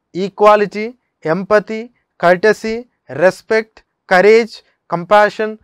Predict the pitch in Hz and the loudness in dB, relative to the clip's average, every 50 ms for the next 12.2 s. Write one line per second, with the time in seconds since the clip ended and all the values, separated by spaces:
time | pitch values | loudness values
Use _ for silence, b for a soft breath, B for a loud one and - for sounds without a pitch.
0 | _ _ _ - - 165 175 190 190 196 202 - 202 196 _ - - 226 254 254 | _ _ _ -6 -4 -2 -2 -2 -4 -6 -6 -6 -6 -8 _ -8 -8 -8 -8 -8
1 | - 131 101 - _ _ _ _ _ _ _ _ - 143 160 165 160 185 175 - | -14 -16 -16 -16 _ _ _ _ _ _ _ _ -8 -6 -6 -2 -2 -2 -2 -2
2 | - 214 214 214 - 214 214 208 202 - 190 185 202 202 - - 214 190 - 202 | -4 -6 -6 -6 -6 -8 -6 -6 -4 0 0 0 0 0 -4 -12 -16 -12 -10 -10
3 | 202 - - 202 202 202 185 185 190 214 240 240 254 196 135 - - - - _ | -10 -8 -4 -4 -4 -2 2 2 2 2 2 0 -4 -6 -6 -8 -16 -20 -20 _
4 | _ _ _ _ _ _ _ _ _ _ _ _ _ _ _ _ _ _ _ _ | _ _ _ _ _ _ _ _ _ _ _ _ _ _ _ _ _ _ _ _
5 | _ - 240 202 220 226 214 214 208 214 233 262 285 302 302 277 285 - - - | _ -8 -6 -4 -2 2 2 4 6 6 6 6 4 4 2 0 -2 -2 -2 -10
6 | 254 277 269 - 185 220 220 196 202 208 202 208 220 226 _ - 170 196 208 - | -12 -12 -12 -8 -6 -6 -6 -6 -6 -8 -4 -4 -6 -6 _ -12 -14 -12 -6 -4
7 | 226 226 226 - 220 214 220 - _ _ _ _ _ _ _ _ _ _ _ _ | -4 -4 -4 -4 -4 -4 -4 -4 _ _ _ _ _ _ _ _ _ _ _ _
8 | _ _ - 220 220 247 247 - - 165 135 123 113 104 107 _ - _ _ _ | _ _ -16 -14 -12 -12 -12 -14 -14 -14 -14 -14 -14 -16 -20 _ -20 _ _ _
9 | b b b b b b b - 180 214 233 220 254 240 196 185 220 247 285 285 | b b b b b b b -8 -6 -6 -6 -4 -4 -4 -2 -2 0 0 0 0
10 | 196 165 214 262 254 - 277 262 220 262 254 240 240 - 180 185 175 196 202 - | -2 -2 -4 -4 -4 -2 -4 -2 0 0 0 0 -2 -4 -6 -6 -6 -8 -8 -4
11 | 226 220 196 - 233 202 185 190 - - 214 214 233 202 185 214 202 - 220 202 | -4 -4 -4 -4 -10 -10 -12 -16 -12 -6 -2 -2 -2 0 -2 -6 -6 -6 -6 -4
12 | 214 220 - | -4 -4 -6